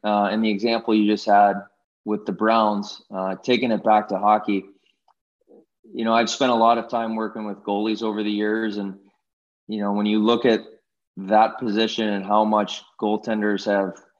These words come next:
uh, applied themselves to learning about shooting tendencies and just the game that happens in front of them,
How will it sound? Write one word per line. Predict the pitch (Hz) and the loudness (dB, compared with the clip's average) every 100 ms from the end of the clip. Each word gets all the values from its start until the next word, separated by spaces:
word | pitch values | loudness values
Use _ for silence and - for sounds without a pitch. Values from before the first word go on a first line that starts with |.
| _ _ _ | _ _ _
uh, | - - | -14 -8
applied | 104 - 110 113 | -6 2 4 4
themselves | 113 107 113 107 101 - - | 0 0 2 2 2 -6 -6
to | 104 101 98 98 | -4 -4 -6 -8
learning | 90 101 110 113 117 113 110 101 - _ _ _ _ | -10 -4 -2 -2 -2 -2 -2 -6 -10 _ _ _ _
about | 104 98 104 - | -6 2 2 2
shooting | - 123 120 113 | -2 -2 -2 -2
tendencies | 117 113 107 120 113 104 | -4 -4 -4 -2 0 0
and | 104 | -2
just | 98 104 - - 107 | -2 -4 -6 -10 -8
the | |
game | 92 107 107 | -2 0 0
that | 104 | 0
happens | 104 104 110 101 | 2 2 0 -4
in | 98 | -6
front | 101 107 | -2 -2
of | 107 | 0
them, | 113 117 | 0 0